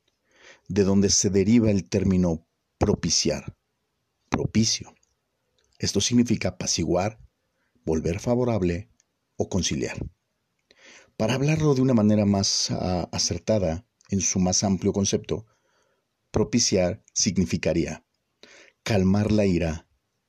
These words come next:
de un Dios ofendido. Y esto está relacionado directamente en una cuestión de amor, compasión y misericordia respecto a Dios. Usted puede leerlo en Hebreos ocho doce, Primera de Juan, eh, dos dos y Primera de Juan cuatro diez.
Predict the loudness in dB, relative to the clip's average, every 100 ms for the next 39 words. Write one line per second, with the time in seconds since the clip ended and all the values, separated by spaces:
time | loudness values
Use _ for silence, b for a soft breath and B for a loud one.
0 | _ -2 0 2 0 -2 -6 -8 -10 -16
1 | _ _ _ _ _ _ _ _ -4 -2
2 | -2 -2 0 0 0 0 -2 0 0 -2
3 | -4 -8 b b -2 0 0 -2 0 2
4 | 0 0 0 0 0 -2 -4 -4 -2 -2
5 | -2 0 0 0 -4 -6 -6 -2 0 2
6 | 0 -4 -6 -6 -4 -4 -6 -10 -12 -12
7 | -12 -14 -14 -16 -18 _ _ _ _ _
8 | _ _ _ -10 -4 -4 0 0 2 0
9 | -2 -4 -4 -4 -2 -2 -2 -4 -4 -2
10 | -2 -2 -6 -8 -8 -8 -8 -8 -4 -4
11 | -6 B B B B B -6 -2 -2 -2
12 | -2 -2 -4 -8 -8 -8 -8 -8 -8 -8
13 | -8 -10 -12 -16 -16 -16